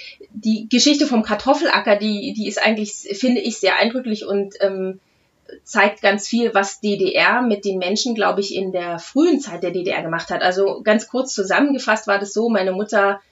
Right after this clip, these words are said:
war in der Schule, in der zehnten Klasse war das, glaub ich, und, ähm, in den fünfziger, sechziger Jahren war das so, dass sie eben oft einfach von Schu-, von der Schule aus noch bei der L P G, äh, sie hat auf dem Land gelebt,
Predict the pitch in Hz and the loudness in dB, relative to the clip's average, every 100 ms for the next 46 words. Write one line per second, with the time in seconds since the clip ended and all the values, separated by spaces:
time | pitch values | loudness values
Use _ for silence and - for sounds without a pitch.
0 | _ _ - 185 190 180 - - 196 190 | _ _ -10 0 4 6 4 2 0 0
1 | 180 175 - 269 330 294 285 269 - 202 | -2 -2 -2 2 4 4 4 2 0 -2
2 | 196 185 214 208 208 185 175 240 220 220 | -2 -2 -2 -2 -2 -4 -4 -2 -2 -2
3 | 214 214 208 208 208 - - - - 190 | -2 0 0 2 -2 -4 -16 -20 -6 -4
4 | 190 - 190 190 185 - 190 185 180 180 | -2 2 2 2 0 -2 0 0 -2 -4
5 | 180 175 175 175 170 208 202 202 190 175 | -4 -6 -8 -10 -2 -2 -2 0 0 0
6 | 185 233 202 175 175 214 180 180 180 196 | -2 0 2 4 2 2 2 0 0 2
7 | 202 196 - 175 165 - 190 - - - | 4 2 -2 -4 -4 -4 -4 -6 -6 -4
8 | 190 - - - _ - 175 185 - 180 | -4 -6 -20 -20 _ -6 -4 -6 -4 -4
9 | - - - 196 185 233 214 - 196 175 | -4 -8 -2 -2 2 2 4 2 0 -2
10 | 185 180 180 175 170 165 190 208 - - | -2 0 0 0 -4 -2 0 2 2 0
11 | 180 175 175 160 - 170 170 196 196 180 | -2 -4 -4 -4 -4 -4 -4 -4 -4 -4
12 | 185 | -6